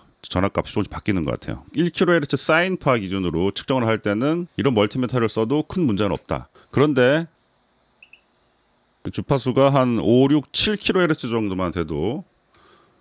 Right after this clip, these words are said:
편차가 굉장히 많이 나기 시작합니다. 제가 뭐 이걸 측정해서 공신력 있는 뭐 레포트를 써야 되는 건 아니잖아요, 취미니까. 하지만은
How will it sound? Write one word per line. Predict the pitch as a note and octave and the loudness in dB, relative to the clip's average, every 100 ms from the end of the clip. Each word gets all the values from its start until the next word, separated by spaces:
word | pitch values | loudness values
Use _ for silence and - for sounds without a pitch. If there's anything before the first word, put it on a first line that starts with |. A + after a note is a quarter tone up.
| _ | _
편차가 | - D3+ D3 C3 C3 | -4 -2 0 0 0
굉장히 | F#2+ A#2 B2+ B2 | -2 0 0 0
많이 | D2+ E2 | -2 -2
나기 | D#2 C#2+ | -4 -8
시작합니다. | D2+ - B1 A#1+ - - - | -12 -14 -14 -16 -16 -10 -4
제가 | A2+ A#2 | 0 0
뭐 | F#2+ | 2
이걸 | G#2 | 0
측정해서 | - F#3+ E3+ C3+ E2+ G#2+ G#2+ | 0 -2 0 0 -2 -6 -8
공신력 | A2 C3+ D3+ D3+ C#3 G#2+ | -2 0 2 2 2 0
있는 | G2+ F2+ F2+ D2+ | 0 -2 -2 -4
뭐 | C#2 B1+ A1+ E2 - | -4 -4 -10 -12 -6
레포트를 | E2+ C3+ - E2+ | -4 -4 -4 -2
써야 | C3+ | -2
되는 | B2+ A2+ A2 | 0 -2 -4
건 | F#2 | -4
아니잖아요, | C#2 F#2+ G2 C#2+ F2+ | -4 -4 -4 -6 -6
취미니까. | - A#2+ E2+ - F#2+ A#2+ _ - - - | -4 -4 -4 -6 -8 -8 _ -20 -20 -14
하지만은 | - A2+ A#2 A2 C#3 E3+ | -6 -2 0 2 0 -2